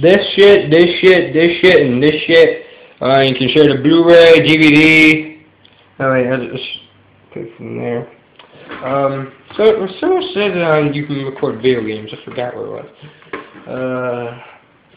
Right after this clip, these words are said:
capture video from video and camera stills, D V Ds, game systems.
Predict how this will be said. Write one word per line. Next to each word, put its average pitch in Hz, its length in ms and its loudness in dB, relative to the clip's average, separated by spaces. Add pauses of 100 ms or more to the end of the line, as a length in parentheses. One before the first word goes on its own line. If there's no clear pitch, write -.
(120)
capture 160 460 -2
video 160 580 6
from 139 160 -2
video 156 420 4
and 143 200 0
camera 147 280 0
stills, 143 280 -2
D 139 60 0
V 147 100 0
Ds, 147 320 2
game 190 500 4
systems. 107 400 -4